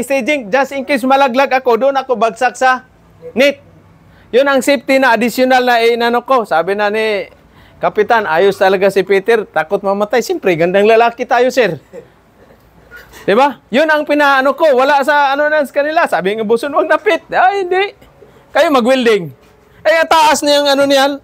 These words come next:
budiga. Pag nalaglag ka doon, di, impatso ka. So, lagyan ng safety net sa ilalim. Ay, wala.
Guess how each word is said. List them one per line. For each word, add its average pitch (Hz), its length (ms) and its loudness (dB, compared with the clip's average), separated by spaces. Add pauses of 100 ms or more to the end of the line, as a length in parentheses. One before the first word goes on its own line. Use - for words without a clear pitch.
(160)
budiga. 247 480 0
Pag 202 160 -4
nalaglag 240 400 0
ka 254 160 0
doon, 226 240 -2
di, 220 160 0 (320)
impatso 208 480 -4
ka. 202 240 -2 (960)
So, 214 80 4
lagyan 277 320 2
ng 277 220 2 (720)
safety 233 320 -2
net 285 160 2
sa 262 160 0
ilalim. 262 480 2 (160)
Ay, 131 240 -6
wala. 226 480 0